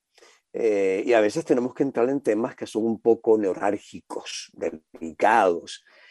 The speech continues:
eh, y pedimos al Señor sabiduría para poderlos atender,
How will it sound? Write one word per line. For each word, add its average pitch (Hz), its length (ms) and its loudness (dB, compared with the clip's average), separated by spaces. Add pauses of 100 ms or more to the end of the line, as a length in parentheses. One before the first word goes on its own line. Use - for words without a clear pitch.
(180)
eh, 104 280 2
y 110 60 -4
pedimos 147 400 4
al 151 120 4
Señor 120 360 2
sabiduría 113 640 0
para 95 180 0
poderlos 95 400 -2
atender, 101 600 0